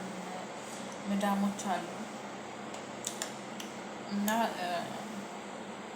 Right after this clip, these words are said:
ያው የዛሬው ውሎ ይህንን ይመስል ነበር፣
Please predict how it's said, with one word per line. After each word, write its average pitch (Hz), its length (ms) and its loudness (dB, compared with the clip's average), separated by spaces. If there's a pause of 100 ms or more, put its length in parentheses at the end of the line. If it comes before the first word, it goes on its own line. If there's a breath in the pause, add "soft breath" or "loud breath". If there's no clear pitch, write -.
(1080)
ያው 220 240 8
የዛሬው 202 480 4
ውሎ 247 180 0
ይህንን 240 400 2
ይመስል 226 520 4
ነበር፣ 196 420 4